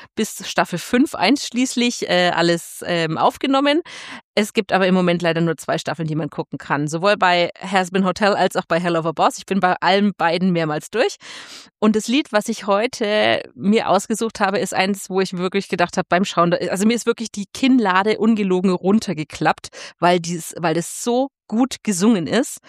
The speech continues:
Ähm, und, äh, liegt auch daran, natürlich an den hervorragenden Sängern. Das ist, äh, sind, äh, hauptsächlich wirklich Broadway-Sänger,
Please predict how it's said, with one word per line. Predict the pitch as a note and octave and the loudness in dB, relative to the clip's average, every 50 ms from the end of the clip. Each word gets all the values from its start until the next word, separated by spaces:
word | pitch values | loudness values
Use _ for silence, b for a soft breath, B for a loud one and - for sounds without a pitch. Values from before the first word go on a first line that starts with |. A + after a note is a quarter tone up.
| B B B B B B B | B B B B B B B
Ähm, | - G3 F#3 F3+ F#3 F#3 F#3 - | 0 2 4 4 4 2 2 0
und, | - F#3+ F#3+ - - - - - | 0 0 0 0 -2 -8 -6 -2
äh, | F3+ F3 E3+ E3+ | 0 2 2 4
liegt | F#3+ G#3+ - - | 2 0 2 0
auch | - G3+ | 0 0
daran, | - - C#3+ F3+ G#3+ G#3+ A3+ A3 - | 2 0 0 2 2 2 2 2 0
natürlich | - F#3 - - G3+ G3+ - | -2 -4 -2 -2 -2 -2 -2
an | - F3 F3 | 0 0 2
den | F3 F3+ F3+ | 2 2 2
hervorragenden | E3+ F#3 - - - F#3+ G#3 G#3 F#3+ F#3 E3+ E3 | 0 -2 0 0 0 0 0 2 2 2 2 2
Sängern. | - F#3+ F#3+ G#3 G3 A3 | 2 2 2 4 2 2
Das | G3+ F#3 - | 0 -2 -4
ist, | E3+ - - - - | -8 -10 -10 -10 -8
äh, | - F#3 | -6 -6
sind, | E3 - F3 F3 F3 - - - - - | -4 -2 0 -2 -2 -2 -6 -10 -10 -6
äh, | - F3 | -4 -2
hauptsächlich | F3 F3+ - - - F#3+ F3+ - F3 E3+ - _ | -2 -2 -2 -2 -4 -4 -2 -2 -6 -8 -8 _
wirklich | - D#3 - F3 F#3 F#3+ F#3+ F3+ - | -18 -12 -6 -4 -2 -2 -2 -4 -4
Broadway-Sänger, | - D3+ D3+ D3+ G#3+ C4 A#3 B3 B3 B3 C4+ C#4+ - - - F3+ - G3 A3+ C4 D4 | -2 2 2 2 2 2 0 0 2 2 2 0 -2 -6 -6 -4 0 2 2 2 2